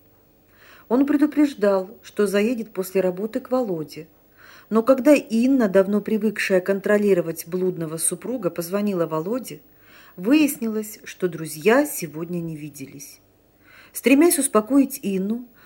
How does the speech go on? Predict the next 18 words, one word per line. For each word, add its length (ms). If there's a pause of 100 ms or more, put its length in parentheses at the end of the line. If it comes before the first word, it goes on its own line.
(140)
Володя, 640
более 400
искушенный 640
в 60
чертежах, 800
нежели 320
в 80
отношениях 680
между 320
людьми, 440
сказал, 720
что 260
Игорь, 500
наверное, 500
поехал 480
к 80
любовнице 720
Андрея 680